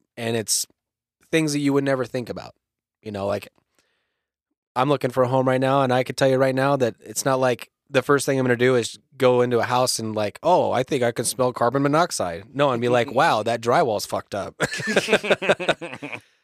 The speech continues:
Speaker 1: So, y-, you know, it's things your brain isn't triggered to think about when you're really exp-, having these experiences. But you also do have these experiences where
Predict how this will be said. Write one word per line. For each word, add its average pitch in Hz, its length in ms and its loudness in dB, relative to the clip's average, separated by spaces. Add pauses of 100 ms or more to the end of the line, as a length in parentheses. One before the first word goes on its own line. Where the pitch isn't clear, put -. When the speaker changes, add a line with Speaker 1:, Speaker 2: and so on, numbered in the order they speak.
(200)
Speaker 1:
So, 147 440 2 (200)
y-, - 160 -12
you 165 100 0
know, 110 200 2
it's 131 380 -4 (800)
things 165 400 0
your 160 100 4
brain 131 480 0
isn't 110 220 -6
triggered 110 380 -4
to 95 80 -4
think 101 280 -10
about 87 360 -12 (320)
when 98 160 -8
you're 92 100 -4
really 98 260 -2
exp-, - 260 -16
having 98 280 -6
these 92 160 -10
experiences. 92 800 -10 (920)
But 107 140 -4 (340)
you 110 160 -4
also 107 300 0
do 127 180 -2
have 135 180 -4
these 127 160 -8
experiences 123 580 -8
where 110 300 -4